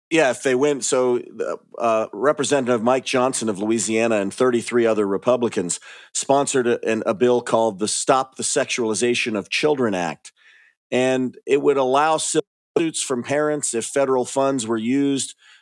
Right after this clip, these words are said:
to expose kids under the age of ten. This is one example. There are others who are trying to propose the criminalization of doing these sexual drag shows in front of young children. And there's also a case in front of the Fourth Circuit.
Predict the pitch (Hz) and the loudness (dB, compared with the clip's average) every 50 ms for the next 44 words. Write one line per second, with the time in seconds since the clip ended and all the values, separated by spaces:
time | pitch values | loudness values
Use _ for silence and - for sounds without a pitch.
0 | _ - - 123 117 - - - - 143 139 131 127 - - - - 147 143 127 | _ -4 -2 -2 -2 -2 -4 -2 0 0 2 2 0 0 -4 -2 0 0 0 0
1 | 104 123 123 123 120 120 107 120 117 120 120 117 98 107 98 - - - 147 147 | 0 0 0 2 2 2 2 2 2 2 2 0 -2 -4 -6 -6 -2 0 2 2
2 | 139 123 107 104 - - - - - - _ - 175 - - 151 123 104 107 117 | 2 0 -2 -6 -8 -12 -20 -20 -20 -6 _ 0 0 2 2 0 0 0 2 2
3 | 139 156 170 170 170 147 - 143 156 160 160 160 175 156 139 135 127 123 123 107 | 2 2 2 0 -2 -2 0 0 0 0 0 0 -2 0 0 0 2 2 0 2
4 | 120 151 151 165 156 - - - - 123 127 135 131 123 - - 143 143 143 131 | 0 2 2 0 -2 -2 -4 -6 -4 -2 0 0 0 0 0 0 0 0 0 0
5 | 127 104 120 117 - - 135 135 131 127 123 - - - - - - _ - 131 | -2 -2 -2 -6 0 0 2 4 4 2 0 -2 -6 -10 -18 -20 -20 _ -4 -4
6 | 123 - - - 165 170 185 190 185 180 180 175 143 175 175 180 170 - - - | -2 0 0 2 2 2 2 2 4 2 2 2 2 2 2 2 2 0 -2 -4
7 | 104 80 80 95 104 _ _ _ _ _ _ - 131 123 120 104 95 90 135 147 | -4 -6 -8 -14 -18 _ _ _ _ _ _ 0 2 2 2 0 -2 -2 0 2
8 | 151 151 147 147 147 135 - - - 156 147 - - - 147 135 127 120 107 120 | 2 2 0 0 0 -2 -2 0 0 0 0 0 -2 0 0 0 0 0 2 2
9 | 127 131 135 131 120 - - 131 120 117 113 110 113 113 113 110 - - 135 127 | 2 2 2 0 -2 -2 0 0 2 2 0 0 -2 -4 -4 -4 -2 0 0 0
10 | 123 117 98 104 117 113 110 110 104 - 120 110 98 87 87 90 107 123 123 _ | 0 0 0 0 0 0 0 -2 -2 0 0 0 0 -2 -2 -4 -4 -6 -10 _
11 | _ _ _ _ _ _ _ - 156 151 160 156 151 156 175 202 233 240 - - | _ _ _ _ _ _ _ 0 2 2 2 2 2 2 2 2 2 0 0 0
12 | 185 156 151 147 - - 156 156 160 156 - - 180 147 135 127 - - 165 165 | 0 0 0 0 0 0 0 0 0 -2 -2 -2 -4 -4 -6 -4 -4 -2 -2 0
13 | 160 127 127 127 - - 165 165 165 160 - - - - 156 135 113 - 107 113 | 0 -2 -2 -4 -2 -2 -2 -2 -2 -2 -2 -2 0 0 0 -2 0 -2 -4 -6
14 | - _ | -6 _